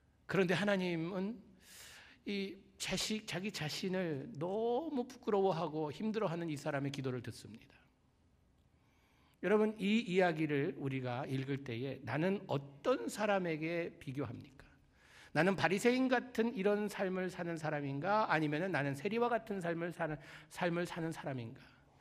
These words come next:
많은 경우에요, 우리는 바리새인의 모습이 내 안에서 더 많이 보입니다.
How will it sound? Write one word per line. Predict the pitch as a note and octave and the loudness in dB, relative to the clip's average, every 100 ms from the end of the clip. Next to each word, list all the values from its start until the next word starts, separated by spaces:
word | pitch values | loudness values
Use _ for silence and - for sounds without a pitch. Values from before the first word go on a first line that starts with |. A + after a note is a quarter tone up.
| - - - - | -18 -16 -14 -6
많은 | - C3+ F#3+ C#4 | -2 2 6 6
경우에요, | C4+ B3 F3+ C3+ G#2+ B2 A3 - - - | 8 8 6 2 -2 -6 -8 -14 -20 -4
우리는 | C#3+ D#3+ E3+ E3+ | 0 2 2 -2
바리새인의 | - A#2 G3 - G#3+ G3 F#3+ | -2 0 0 2 2 2 0
모습이 | C#3 - C#3+ C3 | 0 0 -2 -2
내 | B2 | 0
안에서 | A#2+ A#2 - | -2 -2 -6
더 | - A#2 | -8 -8
많이 | G2 A2 | -6 -6
보입니다. | G2+ F2+ F2 - | -6 -8 -12 -20